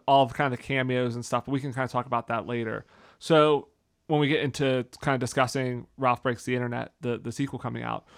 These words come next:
But what I found interesting, l-, doing a little bit of research on Wreck-It Ralph, the idea has actually been floating around Disney since the eighties.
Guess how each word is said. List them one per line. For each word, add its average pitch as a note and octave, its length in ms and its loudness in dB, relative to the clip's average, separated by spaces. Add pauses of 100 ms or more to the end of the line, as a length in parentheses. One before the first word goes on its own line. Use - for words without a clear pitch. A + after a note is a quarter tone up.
(280)
But - 280 4 (360)
what F#3+ 140 6
I D#4 140 8
found B3+ 200 4
interesting, D#3+ 500 2 (760)
l-, E3+ 180 -2 (140)
doing E3 180 6
a E3 40 2
little D#3+ 120 6
bit D3 140 4
of C3+ 100 2
research D3 400 2
on B2+ 340 0
Wreck-It B2+ 300 -2
Ralph, D#3 340 4 (560)
the E3+ 160 6
idea F#3+ 360 6
has E4 100 4
actually G3+ 320 4
been F#3+ 140 2
floating E3+ 360 4
around D#3 300 4
Disney D3 300 2
since C3 240 -6
the B2+ 160 -4
eighties. - 600 -4